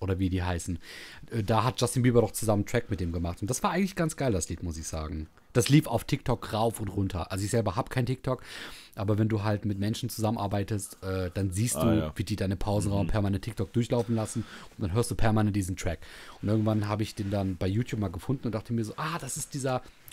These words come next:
Speaker 1: dieser eine geile Song, den es bei TikTok gibt.“ Und ja.
Speaker 2: Ey,
Speaker 1: Äh?
Speaker 2: zu TikTok muss ich auch noch was erzählen, gell?
Speaker 1: Erzähl.
Speaker 2: Das hat aber null mit Parfüm zu tun.
Speaker 1: Ja, pass auf, dann lass mich das noch eben abschließen.
Speaker 2: <laughs> Ja,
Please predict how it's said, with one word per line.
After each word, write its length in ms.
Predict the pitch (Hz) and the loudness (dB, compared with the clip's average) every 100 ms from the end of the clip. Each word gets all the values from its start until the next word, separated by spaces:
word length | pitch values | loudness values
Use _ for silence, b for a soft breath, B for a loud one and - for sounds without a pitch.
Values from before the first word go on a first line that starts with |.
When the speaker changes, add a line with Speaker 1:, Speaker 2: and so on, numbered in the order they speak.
| - - | -20 -4
Speaker 1:
dieser 260 | 120 123 160 | 0 2 4
eine 220 | 180 160 | 6 6
geile 240 | 143 131 | 4 2
Song, 280 | - 131 95 | 2 4 2
den 120 | 90 | -2
es 60 | 87 | -4
bei 120 | 92 | -4
TikTok 300 | 98 92 87 | -2 -6 -4
gibt.“ 280 | 87 - - - | -6 -8 -10 0
Und 100 | 104 | 2
ja. 200 | 87 69 - _ - - - - - - B B B B B - | 2 0 -10 _ -16 -16 -20 -20 -20 -20 B B B B B 8
Speaker 2:
Ey, 260 | 113 85 - - - _ _ | 10 10 6 -14 -20 _ _
Speaker 1:
Äh? 140 | 120 135 | 6 6
Speaker 2:
zu 100 | 185 | 6
TikTok 520 | 135 - 123 110 127 | 4 4 10 10 10
muss 160 | 104 | 6
ich 140 | 107 104 | 8 6
auch 220 | 101 113 | 4 6
noch 160 | 117 104 | 8 8
was 160 | 95 | 6
erzählen, 540 | 87 - - 80 76 80 | 4 4 4 4 2 0
gell? 240 | 80 80 - - | 0 0 -6 -12
Speaker 1:
Erzähl. 420 | - - 85 76 - _ _ - | -10 -6 -6 -6 -10 _ _ -10
Speaker 2:
Das 140 | - 80 | -2 4
hat 140 | 95 | 6
aber 200 | 101 98 | 10 10
null 260 | 101 117 120 | 12 12 12
mit 180 | 110 - | 12 10
Parfüm 380 | 120 - 123 123 | 8 8 6 6
zu 120 | - | -2
tun. 140 | - 123 | -2 0
Speaker 1:
Ja, 60 | |
pass 180 | - 185 | 4 8
auf, 180 | 151 110 | 10 10
dann 220 | 151 120 | 6 2
lass 160 | 123 - | 2 2
mich 80 | 185 | 0
das 160 | 175 | -4
noch 80 | 165 | -4
eben 140 | 131 127 | -6 -8
abschließen. 560 | 160 - 175 185 220 | -8 -4 -2 0 -2
Speaker 2:
<laughs> 20 | 143 | 6
Ja, 160 | 95 | 6